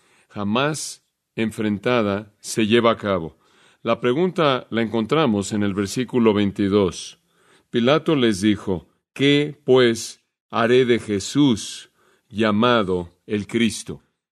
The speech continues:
La pregunta que toda alma debe responder: "¿Qué haré con Jesucristo?". Para entrar a nuestro estudio del texto de nuevo, me gustaría desviarme, si me permite, por un momento,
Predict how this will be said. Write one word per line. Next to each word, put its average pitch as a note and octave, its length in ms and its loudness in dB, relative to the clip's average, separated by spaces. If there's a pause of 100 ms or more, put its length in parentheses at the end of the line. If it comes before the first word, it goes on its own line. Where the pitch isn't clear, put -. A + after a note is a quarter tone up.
(120)
La B2 300 0
pregunta D3 680 0
que A#2+ 160 -2
toda C#3 480 0
alma B2+ 640 -2
debe A#2+ 400 0
responder: G#2 800 0 (260)
"¿Qué D#3 220 2
haré D3 380 2
con A2 200 -2
Jesucristo?". G2 840 -6 (560)
Para D3 180 2
entrar F#3 320 2
a C#3 440 0 (140)
nuestro B2 380 -2
estudio E3 480 0
del A#2+ 220 2
texto D#3 480 0
de G2+ 100 2
nuevo, A#2+ 360 4
me A2+ 120 2
gustaría B2 840 2 (180)
desviarme, A#2 720 2
si A2 180 -2
me G#2+ 160 2
permite, A2 460 0
por A2 160 0
un B2 80 2
momento, G#2 600 0